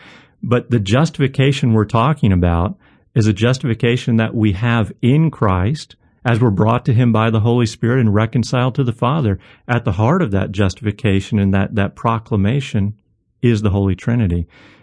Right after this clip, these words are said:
And so I would say for Lutherans and indeed for all, all Orthodox Christians,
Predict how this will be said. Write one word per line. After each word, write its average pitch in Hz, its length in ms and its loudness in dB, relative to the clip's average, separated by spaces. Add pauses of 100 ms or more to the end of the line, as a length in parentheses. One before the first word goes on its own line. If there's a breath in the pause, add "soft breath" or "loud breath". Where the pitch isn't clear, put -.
And 147 120 -2
so 196 120 -4
I 262 100 -2
would 285 100 -2
say 147 280 0
for 139 240 -4
Lutherans 202 480 0
and 180 180 0
indeed 165 320 -2
for 156 140 -4
all, 170 480 -2 (320)
all 226 240 -2
Orthodox 98 560 0
Christians, 92 640 -4